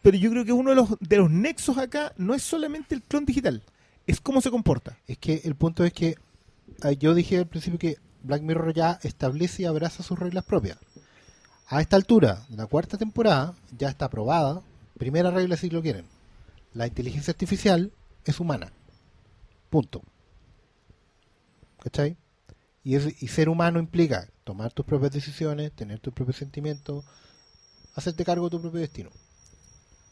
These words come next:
Speaker 2: ¿Cachai?
Speaker 1: Eh.
Speaker 2: No importa el momento del algoritmo en que esté. En la medida que dos más dos son cuatro y cuatro implica humano,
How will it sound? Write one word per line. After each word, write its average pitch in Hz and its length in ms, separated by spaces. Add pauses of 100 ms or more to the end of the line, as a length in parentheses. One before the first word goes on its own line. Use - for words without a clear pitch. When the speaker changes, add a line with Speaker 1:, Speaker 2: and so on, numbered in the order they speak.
(1040)
Speaker 2:
¿Cachai? 135 340
Speaker 1:
Eh. 123 40
Speaker 2:
No 156 80
importa 190 540
el 147 160
momento 147 520
del 185 160
algoritmo 160 500
en 233 60
que 247 100
esté. 143 320 (880)
En 127 100
la 139 100
medida 165 300
que 160 100
dos 185 180
más 190 120
dos 185 160
son 143 140
cuatro 202 540 (380)
y 135 100
cuatro 160 500
implica 135 400
humano, 226 480